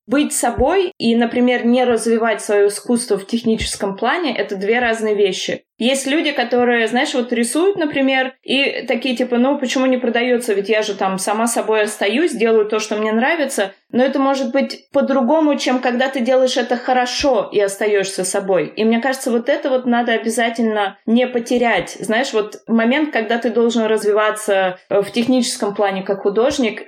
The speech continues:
а не делать то, что, да, тебе нравится, но, может быть, это не профессионально, допустим, и поэтому это не покупают.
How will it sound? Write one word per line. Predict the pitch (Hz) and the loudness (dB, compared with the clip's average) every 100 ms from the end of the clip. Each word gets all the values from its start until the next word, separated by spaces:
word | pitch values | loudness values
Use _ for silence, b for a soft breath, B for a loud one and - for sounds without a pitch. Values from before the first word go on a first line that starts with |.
| - | -4
а | 208 | 0
не | 220 | 0
делать | 214 240 254 233 | 2 2 2 2
то, | 233 226 | 0 0
что, | - - 202 196 190 - - | 0 0 2 4 2 -2 -4
да, | 240 | -2
тебе | 226 220 208 | -2 -2 -2
нравится, | 208 240 311 269 220 | 0 0 0 -2 -2
но, | 208 | 0
может | 220 240 233 | 0 0 0
быть, | 220 226 | -2 -2
это | 226 226 | -2 -2
не | 220 226 | 0 0
профессионально, | 226 226 226 226 220 220 214 185 180 | 0 -2 -2 -2 0 0 -2 -2 -2
допустим, | 180 185 175 180 | -2 -2 -2 -4
и | 165 226 | -4 -2
поэтому | 240 247 233 233 202 | 0 0 0 -2 -2
это | 180 185 | -2 -2
не | 180 | -4
покупают. | 185 196 190 170 156 156 | -2 -4 -2 -2 -2 -6